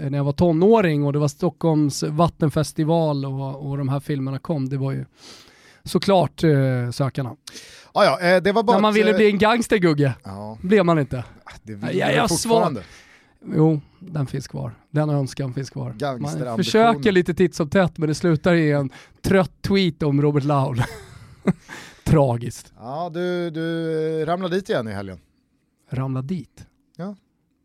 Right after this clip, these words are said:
Speaker 2: Du har väl twittrat, eh, om Laul
Speaker 1: Äh, men
Speaker 2: förut och så har du fått ångest och så har du tagit bort den eller så har du liksom
Speaker 1: Ångest? Jag har aldrig fått ångest av någonting.
Speaker 2: Ja, okej, du har väl ombetts, eh, att ta
Speaker 1: Det är ju
Speaker 2: bort
Speaker 1: en annan
Speaker 2: dem
Speaker 1: sak.
Speaker 2: och
Speaker 1: Det är ju en annan sak.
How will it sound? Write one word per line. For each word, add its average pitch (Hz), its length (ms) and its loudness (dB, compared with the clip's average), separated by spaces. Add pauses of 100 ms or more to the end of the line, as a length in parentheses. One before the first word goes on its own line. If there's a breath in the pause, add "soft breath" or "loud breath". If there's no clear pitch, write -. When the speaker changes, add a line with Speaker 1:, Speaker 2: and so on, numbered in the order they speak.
(220)
Speaker 2:
Du 143 80 -6
har 160 120 -2
väl 160 100 -10
twittrat, 127 680 -10
eh, 123 100 -6
om 117 380 -8
Laul 110 440 -6
Speaker 1:
Äh, - 60 4
men 220 260 4
Speaker 2:
förut 127 180 -4
och 123 60 -12
så 147 60 -2
har 151 60 2
du 143 40 -8
fått - 120 -8
ångest 131 400 -6
och 123 60 -14
så 127 60 -8
har 139 40 -6
du 131 60 -8
tagit 135 200 -8
bort 120 260 -8
den 120 140 -10
eller 117 140 -10
så 170 160 -2
har 262 80 4
du 302 60 6
liksom 139 220 0
Speaker 1:
Ångest? 110 200 -12
Jag 143 80 -2
har 196 40 2
aldrig 214 180 0
fått 143 120 -10
ångest 131 360 -6
av 131 60 -8
någonting. 131 460 -10
Speaker 2:
Ja, 104 80 -16
okej, 101 240 -18
du 101 120 -12
har 123 40 -8
väl 135 160 -8
ombetts, 139 840 -4
eh, 117 760 -6
att 110 80 -14
ta - 80 -10
Speaker 1:
Det 151 100 0
är 208 40 4
ju 247 160 6
Speaker 2:
bort 269 100 4
Speaker 1:
en 254 60 2
annan 214 160 2
Speaker 2:
dem 175 120 2
Speaker 1:
sak. 143 280 0
Speaker 2:
och 92 240 -12 (100)
Speaker 1:
Det 170 140 -2
är 208 40 2
ju 220 60 4
en 208 60 0
annan 143 220 0
sak. - 380 -14